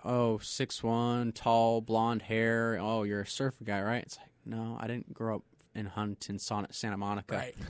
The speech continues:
Speaker 1: I grew up far, actually, in fact, I can't stand the beach. I grew up riding horses and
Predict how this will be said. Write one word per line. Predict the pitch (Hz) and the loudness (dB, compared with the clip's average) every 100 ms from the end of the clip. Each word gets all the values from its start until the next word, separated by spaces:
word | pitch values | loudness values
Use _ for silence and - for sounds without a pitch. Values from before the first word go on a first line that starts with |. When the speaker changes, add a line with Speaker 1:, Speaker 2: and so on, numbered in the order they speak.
| - - | -6 0
Speaker 1:
I | 123 | 2
grew | 123 123 | 4 4
up | 117 | 4
far, | - 123 123 120 - - - | 4 4 4 4 -6 -18 -2
actually, | 123 - 127 | 0 2 2
in | |
fact, | 127 123 | 4 2
I | 107 107 | 2 0
can't | 131 - | 0 0
stand | - 120 117 | 0 2 2
the | 104 | 2
beach. | 101 90 - - _ _ - | 0 -2 -6 -12 _ _ 0
I | 117 120 | 2 4
grew | 123 117 | 4 4
up | 113 | 4
riding | 107 104 | 4 4
horses | 107 110 - 113 104 | 2 0 0 0 2
and | 98 | 0